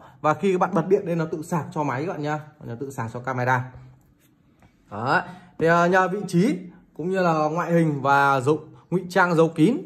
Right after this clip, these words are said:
thì, ờ, dòng camera ngụy trang bóng đèn led siêu sáng của nhà mình đang là vị trí top một sản phẩm được khách hàng lựa chọn nhiều nhất các bạn nhá. Đấy.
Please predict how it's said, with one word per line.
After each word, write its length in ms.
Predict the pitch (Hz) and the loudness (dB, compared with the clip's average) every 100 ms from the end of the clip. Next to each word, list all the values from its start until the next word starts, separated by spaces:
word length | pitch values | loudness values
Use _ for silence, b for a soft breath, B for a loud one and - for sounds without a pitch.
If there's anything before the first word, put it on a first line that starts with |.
| - | -2
thì, 120 | 143 | 2
ờ, 340 | 139 135 135 | 4 4 4
dòng 240 | 135 135 127 | 4 2 4
camera 420 | 160 156 156 151 | 4 4 4 4
ngụy 180 | 151 156 | 2 -2
trang 200 | 156 151 | 0 0
bóng 100 | 147 | 2
đèn 140 | 147 139 | 0 0
led 160 | 175 208 | -4 -2
siêu 200 | 180 156 | -4 -2
sáng 240 | 143 139 | 0 0
của 80 | 165 | -2
nhà 100 | 127 | -4
mình 220 | 127 123 | -4 0
đang 200 | 143 143 | 0 2
là 80 | 127 | -2
vị 100 | 120 | -6
trí 100 | 123 | -10
top 200 | 123 196 | -4 -4
một 220 | 180 139 135 | 0 0 0
sản 200 | 113 107 | -6 -8
phẩm 160 | 104 117 | -10 -10
được 60 | |
khách 100 | 117 | -6
hàng 180 | 165 131 | -2 -2
lựa 80 | 127 | -2
chọn 240 | 120 123 | -4 -6
nhiều 140 | 123 117 | -4 0
nhất 180 | 175 240 | 0 2
các 60 | 175 | 0
bạn 120 | 135 | 2
nhá. 160 | 190 220 B B B B B - | 2 2 B B B B B -14
Đấy. 420 | 110 113 139 220 | -6 -2 0 0